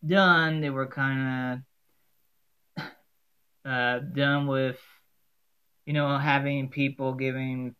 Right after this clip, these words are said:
personal letters to the V C Star. So I, and also another reason was, you know, anyone could send this to the V C Star,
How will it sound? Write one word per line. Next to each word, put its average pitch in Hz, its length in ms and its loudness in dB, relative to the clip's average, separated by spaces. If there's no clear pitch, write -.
personal 127 760 -6
letters 123 880 0
to 131 40 -14
the 117 540 -6
V 135 140 -2
C 123 200 -12
Star. 113 560 -4
So 165 240 4
I, 185 540 6
and 185 140 2
also 196 640 6
another 180 320 6
reason 156 400 4
was, 147 340 0
you 202 100 0
know, 196 100 8
anyone 302 380 6
could 175 160 0
send 208 200 2
this 180 120 -2
to 170 80 -8
the 160 100 2
V 185 220 0
C 160 200 -2
Star, 151 800 4